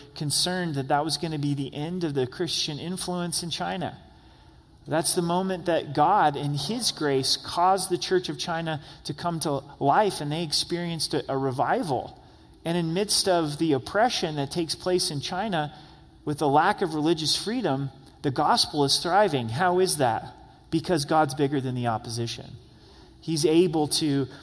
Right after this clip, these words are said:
get his message out even when those try to silence him. In verse twenty,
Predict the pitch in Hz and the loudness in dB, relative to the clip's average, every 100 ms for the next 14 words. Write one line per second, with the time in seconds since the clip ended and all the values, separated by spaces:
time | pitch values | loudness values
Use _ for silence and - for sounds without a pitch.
0 | - - - 151 170 165 156 160 160 147 | -20 -18 0 4 4 4 2 0 -2 0
1 | 160 139 139 139 - 151 160 156 151 143 | 0 4 4 4 2 -4 -2 -4 -2 0
2 | 139 - - 135 123 113 - - - 139 | 0 0 0 0 0 -2 -4 -4 0 2
3 | 139 131 117 - 113 - - - - - | 2 0 -2 -4 -6 -12 -18 -20 -20 -20
4 | - - - - - - - 135 147 160 | -20 -20 -20 -20 -20 -20 -8 -2 0 0
5 | - 156 139 123 | 0 0 -2 -2